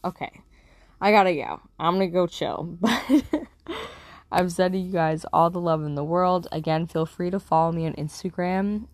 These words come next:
at Just the Last Avatar, or you can follow me on TikTok at Just the Autistic Witch, and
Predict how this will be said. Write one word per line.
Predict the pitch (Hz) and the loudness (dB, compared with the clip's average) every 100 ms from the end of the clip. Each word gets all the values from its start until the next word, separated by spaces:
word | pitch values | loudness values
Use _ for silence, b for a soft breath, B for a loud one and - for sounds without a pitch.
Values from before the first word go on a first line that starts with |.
| _ | _
at | 160 151 | -4 -4
Just | - 151 - | -2 -2 -2
the | - | -2
Last | 160 147 147 - | 2 2 0 -6
Avatar, | - 135 151 - 196 208 233 B B B B B | -2 -2 -2 -4 -2 -2 -4 B B B B B
or | - 170 | 0 2
you | 170 170 | 2 0
can | - 170 | -4 -6
follow | - 160 165 165 | 2 2 4 0
me | 165 - | -2 -4
on | 165 | -8
TikTok | 156 - 160 - 165 165 - | -8 -10 -12 -4 -4 -4 -6
at | - 151 147 - | -4 0 -2 -4
Just | - 160 156 - - | -6 -4 -4 -6 -6
the | |
Autistic | 160 156 - 160 - 160 | -4 -4 -6 -8 -6 -6
Witch, | - 170 233 - - _ - | -2 -4 -4 -12 -18 _ -4
and | 190 196 202 | -2 0 -2